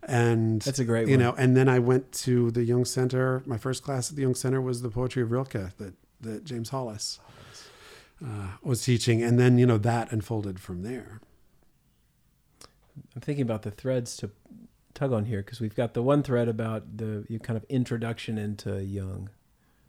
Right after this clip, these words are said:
Speaker 2: through Memories, Dreams, and Reflections. You also have been talking about your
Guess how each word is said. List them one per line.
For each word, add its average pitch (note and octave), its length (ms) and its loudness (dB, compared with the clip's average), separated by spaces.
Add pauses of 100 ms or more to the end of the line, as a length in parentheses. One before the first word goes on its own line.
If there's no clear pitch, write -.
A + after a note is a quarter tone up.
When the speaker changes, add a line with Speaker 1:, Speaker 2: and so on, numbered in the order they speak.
(300)
Speaker 2:
through G2+ 220 -4
Memories, G2 420 -6
Dreams, G2+ 300 -8
and G2 100 -8
Reflections. G2 680 -10 (2250)
You C#3+ 180 4
also D3+ 340 6
have B2 180 4 (760)
been B2+ 140 0
talking C3+ 380 2
about G#2 400 0
your G#2+ 440 -4